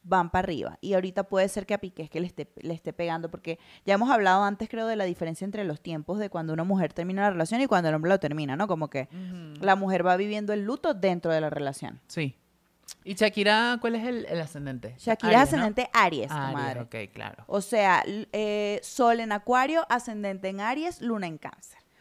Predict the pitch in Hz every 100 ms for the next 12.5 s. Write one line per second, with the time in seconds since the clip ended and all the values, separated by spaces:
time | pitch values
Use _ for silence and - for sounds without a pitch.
0 | _ _ 226 226 220 285 311 233 214 254
1 | 254 277 _ 302 285 311 302 311 392 427
2 | 381 277 220 208 196 190 180 156 - 147
3 | _ _ _ 254 285 640 698 719 762 -
4 | - 226 226 240 320 330 359 339 - 571
5 | 605 698 539 453 392 311 294 - _ -
6 | _ 330 415 415 254 277 254 233 233 226
7 | 226 269 370 370 349 381 381 254 262 277
8 | 240 226 233 240 269 - 262 220 269 -
9 | _ _ - _ _ _ - 262 285 330
10 | 381 392 370 392 508 508 _ _ 233 -
11 | 254 226 226 254 320 427 277 240 247 240
12 | - 240 233 202 143